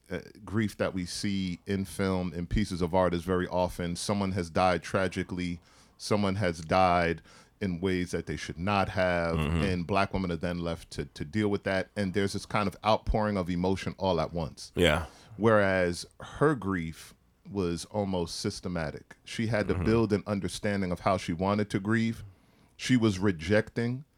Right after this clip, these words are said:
Speaker 1: the
Speaker 2: Mm-hmm.
Speaker 1: elders telling her the way in which she needed to grieve
Speaker 2: Yeah.
Speaker 1: and to show that grief. I think whereas we often rely on emotion, here is someone who is Black and is genius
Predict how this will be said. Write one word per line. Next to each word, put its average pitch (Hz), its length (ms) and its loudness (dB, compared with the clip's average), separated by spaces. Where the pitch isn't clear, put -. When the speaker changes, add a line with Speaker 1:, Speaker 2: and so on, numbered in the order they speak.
Speaker 1:
the 80 180 0
Speaker 2:
Mm-hmm. 64 140 -2
Speaker 1:
elders 110 680 4
telling 113 440 4
her 110 200 2
the 98 100 2
way 101 240 4
in 95 120 0
which 92 180 -2
she 110 200 0
needed 110 500 2
to 123 100 2
grieve 123 560 2
Speaker 2:
Yeah. 78 300 4
Speaker 1:
and 110 140 2
to 98 120 -2
show 110 260 2
that 104 240 2
grief. 113 380 0
I 113 80 4
think 110 320 -2
whereas 98 760 2
we 101 180 -2
often 107 340 2
rely 98 340 2
on 92 120 0
emotion, 95 460 -2
here 120 200 2
is 107 120 0
someone 95 460 -2
who 101 180 0
is 82 180 -4
Black 98 500 0
and 92 160 0
is 85 160 -2
genius 98 600 0